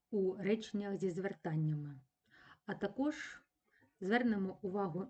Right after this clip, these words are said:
на ті правила, які нам невідомі після п'ятого класу, тоді, коли розглядалася ця тема. Пропоную розпочати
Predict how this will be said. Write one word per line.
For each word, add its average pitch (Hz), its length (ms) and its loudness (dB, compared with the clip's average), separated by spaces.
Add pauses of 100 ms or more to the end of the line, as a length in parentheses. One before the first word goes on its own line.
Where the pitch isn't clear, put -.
на 190 160 4
ті 196 220 0
правила, 175 580 0 (260)
які 262 240 4
нам 262 260 12
невідомі 190 680 4
після 247 380 4
п'ятого 208 520 -2
класу, 160 480 -6 (300)
тоді, 180 220 2
коли 175 260 0
розглядалася 170 760 -2
ця 156 240 -8
тема. 139 300 -4 (3500)
Пропоную 269 480 6
розпочати 190 840 -2